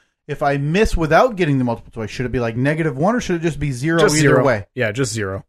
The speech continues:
Speaker 1: Okay.
Speaker 2: All right, are you ready?
Speaker 1: I'm prepared.
Speaker 2: First question.
Speaker 1: Oh, I'm so nervous. What if I, what if I just crap the bed?
Speaker 2: What type of security system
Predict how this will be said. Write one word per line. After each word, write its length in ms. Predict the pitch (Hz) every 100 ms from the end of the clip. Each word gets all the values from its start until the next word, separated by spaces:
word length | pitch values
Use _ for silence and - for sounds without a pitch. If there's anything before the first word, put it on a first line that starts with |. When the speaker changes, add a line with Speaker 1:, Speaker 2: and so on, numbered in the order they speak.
| -
Speaker 1:
Okay. 240 | 220 208 _ _ _ _ _ -
Speaker 2:
All 100 | 160
right, 160 | 170
are 140 | 117 135
you 100 | 156
ready? 340 | 175 120 90 - _ _ _ _ _ _ _ _ - - - - - - - - - - 880 _ _ _ _ _ _ _ _ _ _ _ _ _
Speaker 1:
I'm 100 | 160
prepared. 400 | 160 214 220 123 _ _ _ _ _ _ _ _ _ _ _ _ _ _ _ _
Speaker 2:
First 220 | 139 135
question. 320 | - 101 - - _
Speaker 1:
Oh, 40 | -
I'm 140 | _
so 120 | - -
nervous. 300 | - - -
What 100 | -
if 80 | -
I, 140 | - _ _
what 100 | - -
if 100 | -
I 80 | -
just 200 | _ -
crap 280 | - - -
the 80 |
bed? 300 | - - 120 - - _ _ _ _ _ _ _ _ _ _ _
Speaker 2:
What 360 | 117 120 - _
type 340 | - 147 147
of 200 | - 117
security 840 | - - - - - 190 180 139 113
system 720 | - - 107 - 120 110 113